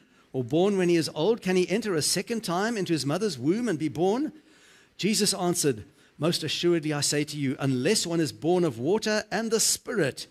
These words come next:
he cannot enter the kingdom of God. That which is born of the flesh is flesh, and that which is born of the Spirit is spirit.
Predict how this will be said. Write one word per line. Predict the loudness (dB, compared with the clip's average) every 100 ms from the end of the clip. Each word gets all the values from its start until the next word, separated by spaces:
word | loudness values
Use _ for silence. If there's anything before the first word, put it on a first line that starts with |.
| _ _ _ _
he | -4
cannot | -2 -2 0 -2 -4
enter | -4 -2 -2
the | -4
kingdom | -4 -2 0
of | 0 -2
God. | -4 -6 -8 -14 _ _ -20 _ -6
That | -4 -4
which | -4
is | -4 -2
born | 0 2
of | 2
the | 0
flesh | -6 0 0 0 -4 -6
is | -6
flesh, | -4 -2 -2 -2 -8 -12 _ _ -20 -4
and | 2
that | 2 0
which | -2
is | -4
born | -2 0 0
of | 0
the | -2
Spirit | 0 0 0 -2 0 0 -4 -20 _ -2
is | 0
spirit. | 2 2 2 2 0 -8